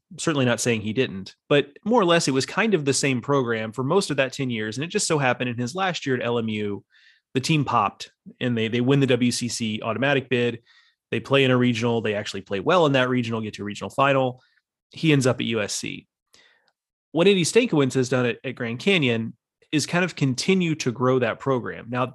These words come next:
they've been good basically since they came up to Division One. They were in a lot of ways, I wrote about this earlier this season in Three Strikes, they were really ready-made to be successful in Division One, but they've gone from kind of being good in, in the, within the wac,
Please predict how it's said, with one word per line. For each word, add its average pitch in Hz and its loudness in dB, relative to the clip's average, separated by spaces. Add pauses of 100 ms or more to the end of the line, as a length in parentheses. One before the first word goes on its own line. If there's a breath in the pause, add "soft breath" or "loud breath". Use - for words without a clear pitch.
they've 208 2
been 156 4
good 117 0
basically 110 -4
since 120 -4
they 95 -8
came 113 -4
up 113 -4
to 117 -10
Division 101 -6
One. 120 -4 (840)
They 131 4
were 127 6
in 120 4
a 113 2
lot 113 4
of 113 0
ways, 110 0
I 110 -4
wrote 117 0
about 117 0
this 113 -4
earlier 107 -4
this 104 -6
season 101 -6
in 95 -6
Three 101 -10
Strikes, 143 0
they 147 2
were 170 4
really 127 2
ready-made 104 -4
to 107 -8
be 98 -6
successful 104 -6
in 135 -2
Division 139 -2
One, 147 -4 (760 soft breath)
but 131 -2
they've 208 4
gone 143 4
from 117 0
kind 120 -4
of 104 -8
being 110 -6 (260)
good 208 4 (280)
in, 180 0
in 180 4
the, 165 -2
within 175 4
the 131 2
wac, 101 -4